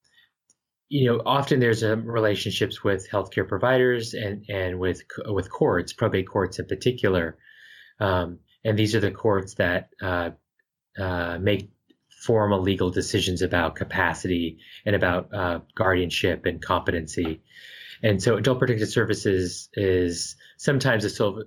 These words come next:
so social services, uh, arm or agency of those courts, um, that are charged to go to an older adult's, um, home, a, a vulnerable older adult's home, to do an evaluation or an investigation of one of these harms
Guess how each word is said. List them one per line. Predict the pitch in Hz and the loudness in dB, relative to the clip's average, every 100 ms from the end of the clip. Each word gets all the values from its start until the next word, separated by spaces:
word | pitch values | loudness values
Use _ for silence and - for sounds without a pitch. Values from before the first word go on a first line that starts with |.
| - | -14
so | - 107 | -4 -4
social | - 113 101 | 0 -2 -2
services, | - 98 95 101 87 - _ - | -4 -2 -2 -4 -6 -8 _ -12
uh, | 95 87 92 - | -8 -6 -6 0
arm | 104 98 90 | 2 2 0
or | 92 | -2
agency | 104 101 92 82 95 | 0 0 0 -2 -2
of | 98 98 | 0 2
those | 92 87 | 2 0
courts, | - 110 92 85 - - _ - - - - | 0 2 2 0 -4 -12 _ -20 -20 -16 -2
um, | 98 92 90 104 | 0 0 -2 0
that | 104 | 2
are | 98 | 2
charged | 95 - 90 90 - | -2 2 2 2 0
to | 92 | -2
go | 92 87 85 | 2 0 0
to | - | -2
an | 92 | 0
older | 87 87 | 0 0
adult's, | 85 85 80 - - _ _ _ - | 0 -2 -4 -8 -12 _ _ _ -2
um, | 98 92 85 82 - _ | 2 2 0 -6 -20 _
home, | 156 143 127 113 113 117 120 | 2 4 4 2 -2 -8 -2
a, | 113 113 | 0 0
a | 117 | 0
vulnerable | 101 120 113 110 | 0 2 2 2
older | 104 98 | 0 0
adult's | 92 - | 0 0
home, | 113 98 | 0 2
to | 98 | 0
do | 92 101 | 0 2
an | 95 | 2
evaluation | 92 90 90 90 90 - 92 87 | 2 2 2 2 0 -2 -4 -4
or | 87 | -4
an | 85 | -2
investigation | 87 92 90 101 95 90 - 92 85 - - - - | -2 0 0 0 2 2 2 -2 -2 -6 -20 -20 -4
of | 107 98 | -2 2
one | 98 | 2
of | 92 | 2
these | 90 | 0
harms | - 92 87 85 82 | 2 2 2 -2 -10